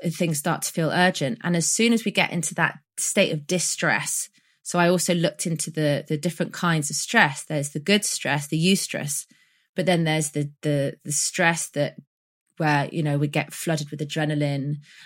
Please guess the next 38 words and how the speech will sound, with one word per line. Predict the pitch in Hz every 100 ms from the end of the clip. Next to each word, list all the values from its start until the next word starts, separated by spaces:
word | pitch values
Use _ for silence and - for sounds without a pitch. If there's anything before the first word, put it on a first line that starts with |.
| -
and | 143
a |
cortisol | 143 170 165 - 151
level | 147 147 147
goes | 139 143
up. | 147 127
We | 156
basically | 151 151 -
go | - 151
into | 147 - 131
fight, | - 156 143
flight | - 147 -
or |
freeze | - - 202 220 -
mode. | 104 104 170 - - _ _ _ _
And | 180 165
that's | 190 220 -
when | 170 156
we're | 139
in | 135
trouble, | - 170 143 120
because | 156 147 156
that's | 170 - -
when | 151
your | 147 139
I | 139 143
Q | - 156
drops. | 147 135 - -
That's | 160 - -
when | 160
you | 147
can't | 143 156 147 135 -
make | 160 147 147
such | - -
good | - 147
judgments. | 170 156 - 156 - -
That's | 151 - -
when | 147 147 147